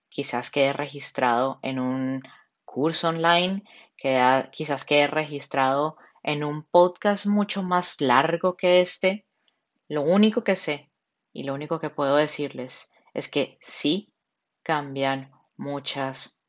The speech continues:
cosas. Así que papel y lápiz y hagan el ejercicio, porque de verdad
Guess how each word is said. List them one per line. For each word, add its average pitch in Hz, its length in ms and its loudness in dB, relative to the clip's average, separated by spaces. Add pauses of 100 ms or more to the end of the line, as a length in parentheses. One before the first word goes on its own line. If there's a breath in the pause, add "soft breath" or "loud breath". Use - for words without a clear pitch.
cosas. - 680 -10 (300 loud breath)
Así 143 340 -2
que 156 380 0 (360 soft breath)
papel 147 360 0
y 185 60 4
lápiz 139 800 0 (800)
y 143 120 0
hagan 143 220 0
el 156 100 -4
ejercicio, 131 760 -6 (400)
porque 139 280 -4
de 127 140 0
verdad 131 440 -4